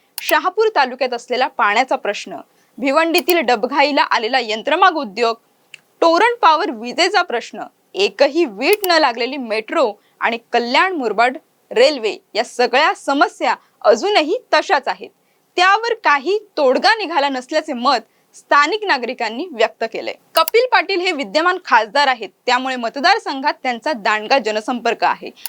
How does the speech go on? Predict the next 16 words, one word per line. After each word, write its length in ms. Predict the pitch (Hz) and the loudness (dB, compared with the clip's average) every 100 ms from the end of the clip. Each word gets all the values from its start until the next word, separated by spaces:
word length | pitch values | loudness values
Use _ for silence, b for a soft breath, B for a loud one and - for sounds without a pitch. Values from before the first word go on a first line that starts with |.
| B | B
तर 100 | 453 | 0
दुसरीकडे 540 | 403 339 427 440 359 330 | 2 4 6 6 2 -2
सुरेश 460 | - 302 339 427 - | -6 -2 0 0 0
उर्फ 220 | 214 254 330 | -2 0 -2
बाळ्यामामा 580 | 214 208 226 370 320 | 2 2 4 2 0
म्हात्रे 440 | 302 233 - 302 247 b b - | -2 -2 -2 -2 -4 b b -2
यांनी 220 | 339 427 | -2 0
भिवंडीसहित 840 | 285 277 359 427 466 262 269 _ | -2 0 0 2 0 0 -6 _
शहापूर, 480 | - 247 247 262 285 349 - _ - | -4 -2 -2 -2 -8 -8 -18 _ -2
मुरबाड 420 | 247 370 359 190 b b b | 2 4 4 2 b b b
आणि 180 | 240 381 | -2 0
कल्याण 420 | 381 311 311 480 415 | 0 0 0 -2 -2
पश्चिम 360 | 392 - 247 | -4 -6 -6
येथे 220 | 185 - 233 | -4 -4 -4
जनसंपर्क 600 | 240 277 370 311 381 381 | -4 -2 -4 0 0 0
वाढवून 560 | 311 233 240 339 254 | 2 2 2 -2 -4